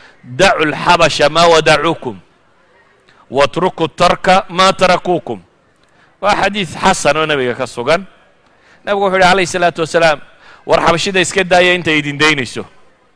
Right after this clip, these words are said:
Xabashidu inta ay idin dayso idinna iska daaya. Waxaa kale uu nebigu xadiidkaasi ku tilmaamay dadka Tarkiga la yidhaha ama Turkiga la yidhaahdaa. Turkigu waa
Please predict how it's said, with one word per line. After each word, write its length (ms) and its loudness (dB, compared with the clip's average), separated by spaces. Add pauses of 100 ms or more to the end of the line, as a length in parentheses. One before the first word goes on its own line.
(920)
Xabashidu 420 -4 (760)
inta 240 -4
ay 160 0
idin 200 -8
dayso 260 -2
idinna 300 -2
iska 200 -4
daaya. 340 0 (1900)
Waxaa 200 0
kale 220 2
uu 80 0
nebigu 300 -2
xadiidkaasi 600 -2
ku 100 -8
tilmaamay 580 -2 (260)
dadka 460 0
Tarkiga 580 -2
la 100 2
yidhaha 180 4
ama 160 0
Turkiga 460 -4
la 120 2
yidhaahdaa. 480 -2
Turkigu 460 -6
waa 440 2